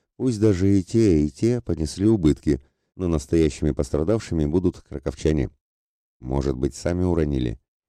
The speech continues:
задумчиво произнёс я. «Вряд ли», — покачала головой княжина.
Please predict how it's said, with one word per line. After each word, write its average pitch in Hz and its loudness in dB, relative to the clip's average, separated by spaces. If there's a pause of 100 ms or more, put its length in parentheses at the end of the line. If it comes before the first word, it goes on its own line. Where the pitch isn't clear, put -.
(120)
задумчиво 73 0
произнёс 67 -2
я. 60 -6 (600)
«Вряд 78 0
ли», — 64 2 (260)
покачала 69 -2
головой 71 2
княжина. 60 -4